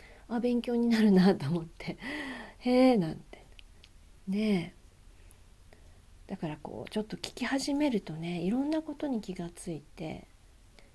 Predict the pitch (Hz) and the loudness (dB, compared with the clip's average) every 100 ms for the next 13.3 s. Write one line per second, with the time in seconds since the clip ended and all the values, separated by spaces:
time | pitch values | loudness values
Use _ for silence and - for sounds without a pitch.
0 | - 208 202 - 165 - - 175 170 165 | -6 0 0 -2 -10 -14 -12 -10 -8 -8
1 | 165 165 160 - 196 262 - 165 156 - | -8 -10 -10 -8 -6 -6 -6 -6 -8 -12
2 | - 156 - - - - - - - 175 | -8 -8 -8 -12 -18 -18 -18 -14 -4 -2
3 | 165 156 160 151 185 - - 190 - - | -2 -4 -4 -6 -8 -12 -14 -18 -20 -20
4 | - - - - - 190 190 175 180 165 | -20 -20 -20 -20 -4 2 4 4 0 -4
5 | 170 - 147 180 247 262 - - - - | -6 -12 -8 -2 0 -2 -6 -20 -20 -20
6 | - - 214 208 170 170 180 - - 160 | -20 -4 0 2 0 -2 -6 -12 -14 -12
7 | 165 165 165 - - - - - - 196 | -14 -18 -20 -20 -20 -20 -20 -20 -6 -4
8 | 185 - 180 151 - - 190 165 147 170 | -4 -2 -2 -2 -4 0 0 0 0 2
9 | 165 170 175 180 170 - - - - - | 4 6 6 6 4 -2 -4 -8 -20 -20
10 | - - - - - - - - 311 311 | -20 -20 -20 -10 -8 -8 -8 0 2 0
11 | - - 240 233 220 214 180 165 190 185 | -6 -2 2 4 4 2 -2 -2 0 0
12 | 185 196 190 190 185 294 208 - 165 175 | 0 2 0 0 0 0 0 -2 -4 -4
13 | 165 170 160 | -6 -6 -12